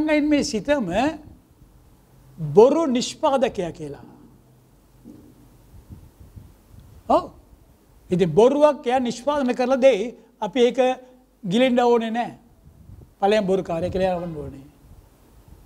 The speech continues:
මිනිස්සු අපිව වරදට පත් කර අපගේ අතේ යම්කිසි වැරදක් සිදු වුණා නම් මිනිස්සු අපිව වරදට පත් කරයි. ඒකත් අපි පිළිගන්න ඕනේ. මන්ද බයිබලයේ කියා තිබුණා අපි සියල්ලෝම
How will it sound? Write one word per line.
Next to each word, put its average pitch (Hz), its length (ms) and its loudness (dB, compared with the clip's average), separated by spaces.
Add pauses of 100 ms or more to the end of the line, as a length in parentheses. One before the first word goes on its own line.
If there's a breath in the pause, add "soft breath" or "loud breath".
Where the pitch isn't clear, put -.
(140)
මිනිස්සු 262 680 2 (1000)
අපිව 269 260 4
වරදට 262 480 0
පත් 262 160 -2
කර 254 140 0
අපගේ 240 300 0
අතේ 240 240 2 (260)
යම්කිසි 233 260 -2
වැරදක් 214 280 2
සිදු 208 200 -2
වුණා 190 240 -4
නම් 320 180 0 (320 loud breath)
මිනිස්සු 320 560 2
අපිව 330 280 2
වරදට 233 300 -2
පත් 214 220 -4
කරයි. 233 300 -4 (1000)
ඒකත් 339 340 4
අපි 302 180 2
පිළිගන්න 269 480 0
ඕනේ. 208 300 -2 (220)
මන්ද 277 340 2
බයිබලයේ 262 340 0
කියා 285 180 0
තිබුණා 233 360 0 (280 loud breath)
අපි 254 240 0
සියල්ලෝම 320 800 2